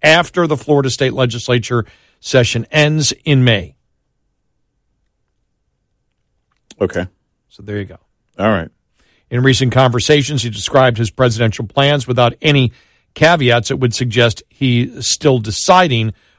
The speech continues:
Speaker 1: according to two people familiar with his comments, who, uh, like others interviewed for this story, spoke on condition of anonymity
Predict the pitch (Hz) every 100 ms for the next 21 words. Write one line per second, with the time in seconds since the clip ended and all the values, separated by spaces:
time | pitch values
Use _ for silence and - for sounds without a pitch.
0 | - 123 135 123 113 101 131 120 127 117
1 | - 123 117 107 107 107 - 147 139 135
2 | 123 - _ _ _ _ - 123 117 117
3 | - 135 - 120 107 107 117 113 135 131
4 | 123 - 156 131 107 120 110 117 104 -
5 | 143 127 123 - 127 120 117 107 117 113
6 | - 107 95 _ _ _ - 123 110 110
7 | 107 107 104 95